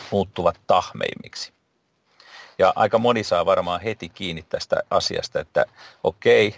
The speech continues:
sillä on vaikutusta todellakin meidän verisuoni kautta sydänsairausterveyteen. Ja nyt kun me ymmärretään tää asia, että keho on silloin epätasapainossa, kun siellä on stressiä, niin me mietitään sitä, että mitä me voitaisiin sille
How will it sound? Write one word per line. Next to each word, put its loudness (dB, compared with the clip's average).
sillä -4
on -4
vaikutusta -2
todellakin -2
meidän -2
verisuoni 0
kautta -8
sydänsairausterveyteen. 0
Ja 4
nyt -6
kun -12
me 4
ymmärretään 2
tää 4
asia, -6
että -16
keho -2
on 0
silloin 0
epätasapainossa, 0
kun -12
siellä 0
on -2
stressiä, 0
niin -6
me -2
mietitään 0
sitä, 2
että 0
mitä 0
me 2
voitaisiin -2
sille -2